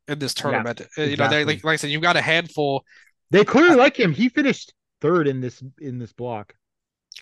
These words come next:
Speaker 1: I like him too. I, I think, look at him now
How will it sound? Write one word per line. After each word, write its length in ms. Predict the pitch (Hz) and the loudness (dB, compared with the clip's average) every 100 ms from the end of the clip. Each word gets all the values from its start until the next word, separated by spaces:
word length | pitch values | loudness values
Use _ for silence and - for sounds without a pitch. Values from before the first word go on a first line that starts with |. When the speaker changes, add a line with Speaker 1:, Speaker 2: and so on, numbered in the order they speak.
| _ _ _ _ _ - | _ _ _ _ _ 4
Speaker 1:
I 120 | 269 | 4
like 160 | 320 320 | 4 2
him 80 | |
too. 280 | - 339 403 - _ | -2 -2 -2 -8 _
I, 320 | 147 160 151 113 | 2 4 2 0
I 120 | 156 | -2
think, 300 | - 196 - - _ _ _ _ _ _ _ _ _ - | -2 -4 -6 -20 _ _ _ _ _ _ _ _ _ -2
look 240 | 202 277 | 2 2
at 80 | 285 | 2
him 260 | 202 220 165 | 2 0 0
now 560 | 160 180 160 143 135 | 0 2 2 2 0